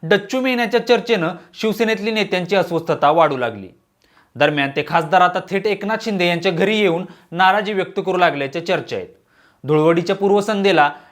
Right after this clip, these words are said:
नाशिकमधील शिवसेनेचे खासदार हेमंत गोडसे यांनी त्यांच्या समर्थकांसह मुख्यमंत्र्यांच्या ठाणे येथील निवासस्थानी जाऊन ठिय्या दिला.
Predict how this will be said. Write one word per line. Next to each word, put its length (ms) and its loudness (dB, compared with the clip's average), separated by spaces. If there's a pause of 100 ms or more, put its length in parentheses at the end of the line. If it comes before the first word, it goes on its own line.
नाशिकमधील 680 2
शिवसेनेचे 580 -2
खासदार 380 2
हेमंत 440 -4
गोडसे 560 0 (200)
यांनी 200 -2
त्यांच्या 260 0
समर्थकांसह 840 2
मुख्यमंत्र्यांच्या 760 -2
ठाणे 340 -2
येथील 260 -4 (320)
निवासस्थानी 500 0
जाऊन 240 2
ठिय्या 320 2
दिला. 200 -6